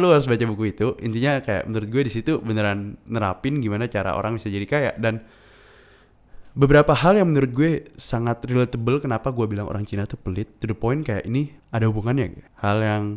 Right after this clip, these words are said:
pertama, sebenarnya gue isi dari buku itu yang pertama yang gue ngomongin sama persis sama si, eh, dua orang yang di Quora tadi omongin sih. Yang pertama adalah kita tuh orang-orang Cina dibiasain untuk pakai,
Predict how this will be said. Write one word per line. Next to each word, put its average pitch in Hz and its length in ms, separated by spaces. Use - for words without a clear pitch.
pertama, 113 480
sebenarnya 135 380
gue 233 160
isi 123 240
dari 110 240
buku 110 320
itu 165 80
yang 147 80
pertama 120 320
yang 120 80
gue 110 80
ngomongin 131 480
sama 101 320
persis - 320
sama 101 240
si, 95 400
eh, 98 320
dua 104 240
orang 110 240
yang 107 80
di 98 240
Quora 98 320
tadi 98 160
omongin 107 320
sih. 90 140
Yang 107 160
pertama 123 240
adalah 110 320
kita - 240
tuh 196 240
orang-orang 107 320
Cina 131 160
dibiasain 107 320
untuk 110 400
pakai, 101 240